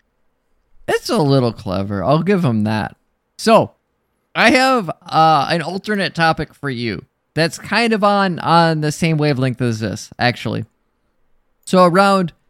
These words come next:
around June, July, the last two years, I've written, uh, My Little Pony fan fiction. Did, I've, I've done one a year for two years in a row, and now we're on year three.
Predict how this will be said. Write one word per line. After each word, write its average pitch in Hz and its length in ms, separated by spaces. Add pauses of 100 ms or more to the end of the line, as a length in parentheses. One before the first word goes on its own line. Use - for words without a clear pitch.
(340)
around 370 240
June, 175 320
July, 120 720 (380)
the 135 60
last 170 300
two 180 100
years, 156 380
I've 139 180
written, 139 300
uh, 131 160
My 147 160
Little 160 180
Pony 151 280
fan 131 280
fiction. 92 520
Did, 127 240
I've, 120 260
I've 135 160
done 151 260
one 175 160
a 208 40
year 175 320
for 147 100
two - 160
years 165 260
in 190 100
a - 20
row, 151 260
and 143 80
now 143 160
we're 170 100
on 165 140
year 147 180
three. 143 520